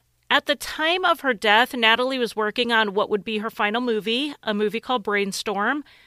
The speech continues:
She was playing the wife of Christopher Walken's character. And Christopher Walken, he had an established career already, but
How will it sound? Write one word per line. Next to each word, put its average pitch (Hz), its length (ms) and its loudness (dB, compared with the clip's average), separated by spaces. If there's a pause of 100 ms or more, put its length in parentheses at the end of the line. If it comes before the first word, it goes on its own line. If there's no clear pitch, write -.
(120)
She - 160 -6
was 262 140 -2
playing 339 480 -2
the 302 100 0
wife 240 340 4
of 233 140 -2
Christopher 233 460 -6
Walken's 208 500 0
character. 190 680 -6 (580)
And 254 600 4
Christopher 359 420 -2
Walken, 269 460 4
he 285 180 0
had 294 160 2
an 285 100 0
established 254 600 0
career 240 340 0
already, 196 500 0 (840)
but 247 240 4